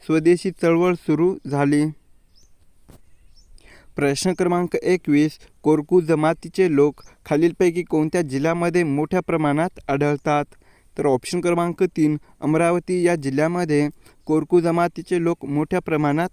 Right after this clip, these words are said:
आढळतात. प्रश्न क्रमांक बावीस, MacBook हे कोणत्या कंपनीशी संबंधित आहे? तर ऑप्शन क्रमांक एक, Apple या कंपनीशी MacBook हे संबंधित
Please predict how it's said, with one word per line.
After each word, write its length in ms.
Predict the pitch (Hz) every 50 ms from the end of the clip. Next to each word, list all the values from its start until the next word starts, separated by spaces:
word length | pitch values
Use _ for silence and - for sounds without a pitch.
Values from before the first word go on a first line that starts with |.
| - -
आढळतात. 560 | - 139 139 147 147 147 143 - 156 147 151 147 - - - - _ - _ _ _ _ _ - _ _ _ - - _ _ _ _ _ _ _ _ _ _ _ _ _ - - - - _ -
प्रश्न 340 | 135 131 135 143 - 190
क्रमांक 460 | 180 - 185 180 175 170 170 170 - 185
बावीस, 540 | 175 180 175 170 147 143 147 156 147 - - - _ _ -
MacBook 580 | 131 143 147 156 170 165 156 160 156 160 170 170 -
हे 300 | - - 143 139 139 143 - _ _ - -
कोणत्या 360 | 147 151 156 160 - 185 180 - -
कंपनीशी 560 | 143 143 139 - 165 170 175 180 - - 190 170
संबंधित 540 | - 156 151 147 143 143 147 165 - - - - -
आहे? 400 | - 135 143 147 151 147 151 151 147 - _ _ - - - _ _ _ _
तर 80 | - 156
ऑप्शन 360 | 143 135 131 - - - 165
क्रमांक 460 | 156 170 165 165 165 165 175 170 -
एक, 300 | 196 - - 143 147 147 - - - - - -
Apple 360 | 135 143 - _ - 180 175 -
या 160 | - 165 175 175 -
कंपनीशी 680 | - 143 143 - 165 170 180 180 170 - 147 147 151 156 - - - - -
MacBook 560 | 131 147 151 156 170 - - 160 156 156 165 - - -
हे 100 | 180 175
संबंधित 640 | - - 165 165 156 147 151 151 170 190 - -